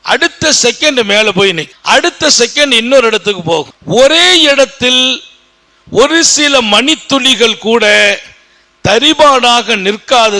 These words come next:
சிட்டுக்குருவியை போல் மனித இதயம் என்றார். க உஸ்ஃபூர், எவ்வளவு அற்புதமான உதாரணம்.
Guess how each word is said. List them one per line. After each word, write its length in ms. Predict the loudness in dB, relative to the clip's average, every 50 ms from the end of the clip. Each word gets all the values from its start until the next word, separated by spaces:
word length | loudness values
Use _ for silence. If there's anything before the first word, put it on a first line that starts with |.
| 0 0
சிட்டுக்குருவியை 920 | -2 -2 -4 -6 -6 -6 -6 -8 -4 -4 -4 -2 -2 -2 0 0 0 0 0
போல் 480 | 2 2 4 4 4 2 0 -2 -4 -8 -18 -20 -20 _ _ _ _
மனித 420 | -8 -8 -6 -6 -6 -6 -4 -6
இதயம் 540 | -6 -4 -6 -4 -4 -2 -2 -2 -4 -6 -6
என்றார். 420 | -8 -10 -10 -10 -12 -12 -12 -12 -14 _ _ _ -4
க 60 | -4 -2 0 0
உஸ்ஃபூர், 580 | 0 0 0 -2 -2 0 2 2 4 2 2 0 -4 -14 -18 _ _ _ _ _ _ _ -8
எவ்வளவு 240 | -8 -4 -2 0 0
அற்புதமான 680 | -2 -2 -2 0 0 0 0 0 -2 -2 -2 -2 -4
உதாரணம். 720 | -6 -4 -2 0 2 2 0 0 -4 -4 -4 -6 -6 -6